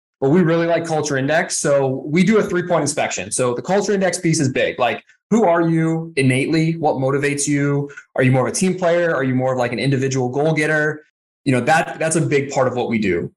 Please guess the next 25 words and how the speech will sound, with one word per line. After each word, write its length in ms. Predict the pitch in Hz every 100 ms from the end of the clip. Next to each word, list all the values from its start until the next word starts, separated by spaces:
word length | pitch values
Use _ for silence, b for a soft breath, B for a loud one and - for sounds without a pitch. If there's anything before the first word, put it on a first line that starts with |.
| _ _ -
Another 220 | 180 208
big 240 | 202 202 202
part, 240 | 196 190
because 240 | 160 160
we 100 | 160
do 200 | 139 156
a 20 | 139
lot 240 | 120 127
in 80 | 135
the 80 | 135
investing 400 | 131 143 143 127
space, 340 | - 117 113
a 80 | 98
lot 280 | 127 131 160
of 80 |
it 80 | 160
is 200 | 127 135
communication, 640 | - 139 131 127 120 107 107
right? 220 | 113 123
Whether 180 | 123 123
talking 320 | 135 139 147
to 60 |
buyers 320 | 143 127 127 123
and 100 | -
sellers, 600 | 180 165 165 165 160